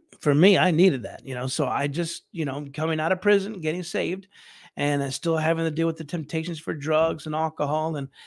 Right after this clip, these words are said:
I get, and, and having this mentality that I'm a menace to society, I'm unproductive, I'm no good. But I would take these twenty-one scriptures,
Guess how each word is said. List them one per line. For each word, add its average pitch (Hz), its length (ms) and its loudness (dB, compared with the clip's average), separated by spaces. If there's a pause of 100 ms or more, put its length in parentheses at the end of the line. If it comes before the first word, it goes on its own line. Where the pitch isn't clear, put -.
(260)
I 139 120 -2
get, 147 240 0
and, 143 220 0
and 147 100 -2
having 160 340 2
this 160 180 -2
mentality 160 580 4
that 147 80 2
I'm 147 160 2
a 156 60 2
menace 156 340 2
to 156 80 -6
society, 156 560 2
I'm 147 160 0
unproductive, 156 640 0
I'm 151 100 0
no 156 140 4
good. 151 240 2 (440)
But - 120 6
I 165 40 10
would 165 140 6
take 208 200 4
these 180 120 0
twenty-one 160 440 0
scriptures, 135 720 -6